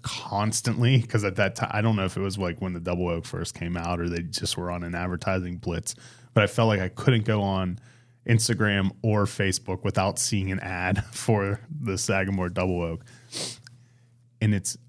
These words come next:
exactly like the desserty drink that they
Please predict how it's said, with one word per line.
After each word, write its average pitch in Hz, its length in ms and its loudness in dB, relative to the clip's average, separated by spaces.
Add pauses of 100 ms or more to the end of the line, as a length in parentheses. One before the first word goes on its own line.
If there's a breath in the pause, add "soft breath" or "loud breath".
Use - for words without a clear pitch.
exactly 92 960 0
like 87 240 -4 (120)
the 101 100 -4
desserty 90 680 -2
drink 87 420 -8
that 90 180 -6
they 90 300 -6